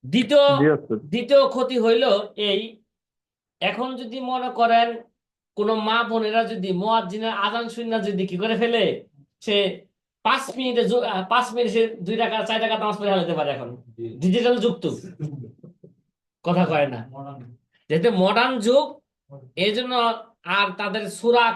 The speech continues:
Speaker 1: কেরাত খুব দ্রুত গতিতে চলে এবং রুকু সেজদা কি চলে? দ্রুত গতিতে চলে।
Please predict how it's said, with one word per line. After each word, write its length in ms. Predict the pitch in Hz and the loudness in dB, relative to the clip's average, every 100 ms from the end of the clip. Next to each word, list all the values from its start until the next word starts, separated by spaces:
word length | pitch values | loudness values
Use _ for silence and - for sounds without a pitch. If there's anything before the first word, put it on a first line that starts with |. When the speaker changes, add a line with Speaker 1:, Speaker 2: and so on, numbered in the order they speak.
| 233 | 0
Speaker 1:
কেরাত 300 | 226 226 - - | 2 2 0 -6
খুব 140 | 240 233 151 143 | -6 -6 -8 2
দ্রুত 240 | 233 240 226 | 4 4 2
গতিতে 300 | 214 226 220 196 214 | 0 -4 -6 -6 -2
চলে 240 | 196 247 330 330 _ _ _ _ | 0 0 -2 -4 _ _ _ _
এবং 240 | 170 190 220 208 | 0 0 0 -2
রুকু 200 | 240 240 233 | -2 -2 -6
সেজদা 280 | 220 202 196 196 | -4 -6 -6 -6
কি 80 | 190 | -6
চলে? 280 | 214 233 262 196 - - 156 | -2 0 2 2 0 -6 0
দ্রুত 240 | 220 185 214 185 | 0 0 -2 -2
গতিতে 320 | 180 180 175 | -2 -2 -2
চলে। 300 | - 147 139 | -2 -6 -4